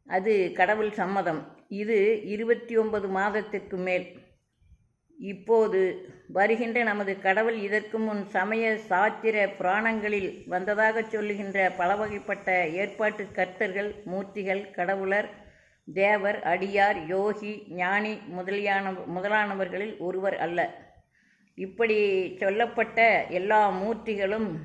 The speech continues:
எல்லா தேவர்களும், எல்லா கடவுளரும், எல்லா தலைவர்களும், எல்லா யோகிகளும், எல்லா ஞானிகளும்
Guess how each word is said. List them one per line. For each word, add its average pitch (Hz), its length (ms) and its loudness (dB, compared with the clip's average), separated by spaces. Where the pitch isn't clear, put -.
எல்லா 196 360 4
தேவர்களும், 202 960 -2
எல்லா 196 480 4
கடவுளரும், 208 640 0
எல்லா 202 380 4
தலைவர்களும், 208 760 0
எல்லா 202 360 4
யோகிகளும், 208 920 0
எல்லா 196 400 2
ஞானிகளும் 208 680 0